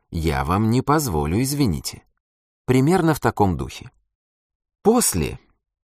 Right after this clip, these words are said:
вы можете обсудить с ребёнком сложившуюся ситуацию, не вставая ни на чью сторону.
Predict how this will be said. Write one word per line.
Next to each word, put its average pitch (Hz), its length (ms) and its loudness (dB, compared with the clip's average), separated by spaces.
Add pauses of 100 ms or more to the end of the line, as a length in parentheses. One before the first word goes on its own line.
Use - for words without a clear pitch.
(160)
вы 160 180 4
можете 180 400 4
обсудить 143 440 -2
с - 60 -4
ребёнком 123 500 2
сложившуюся 95 720 0
ситуацию, 131 640 -2 (320)
не 151 160 2
вставая 151 540 2
ни 135 120 2
на 101 140 2
чью 98 220 -2
сторону. 78 500 -6